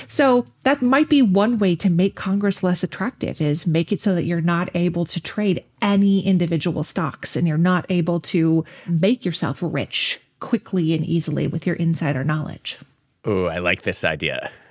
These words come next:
Speaker 2: I think it might be a protection against something I worry about a lot in our electoral system. I think we have an adverse selection problem.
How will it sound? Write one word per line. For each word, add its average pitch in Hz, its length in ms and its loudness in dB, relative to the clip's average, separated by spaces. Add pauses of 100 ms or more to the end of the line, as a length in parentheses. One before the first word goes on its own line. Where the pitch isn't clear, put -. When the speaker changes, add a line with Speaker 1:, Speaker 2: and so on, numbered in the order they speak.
(160)
Speaker 2:
I 110 80 -2
think 151 400 -2
it 127 140 0
might 110 320 0
be 156 160 0
a 127 60 0
protection 107 480 -4
against 87 260 -4
something 98 260 -4
I 92 80 -2
worry 90 260 -2
about 80 220 -2
a 76 60 -4
lot 73 380 -2
in 87 120 -6
our 73 500 -4 (240)
electoral 85 440 -4
system. 73 440 -8 (560)
I - 80 -10
think 170 220 0
we 185 100 4
have 160 120 2
an 107 80 0
adverse 95 380 -2
selection 80 400 -4
problem. - 360 -10